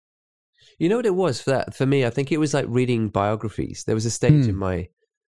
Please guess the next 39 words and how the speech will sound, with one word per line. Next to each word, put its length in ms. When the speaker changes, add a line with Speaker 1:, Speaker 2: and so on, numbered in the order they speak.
Speaker 1:
thirties 280
where 100
I 40
just 160
started 180
to 80
devour 380
biographies. 640
And, 120
and 120
it, 200
it 180
really 260
impressed 500
on 140
me 100
reading 340
all 160
those 240
books 480
that 200
you 140
have 220
one 300
life 400
to 100
try 220
and 100
make 180
yourself 440
into 140
the 100
best 400
version 380
of 100
yourself 440
you 100
can 320
be. 240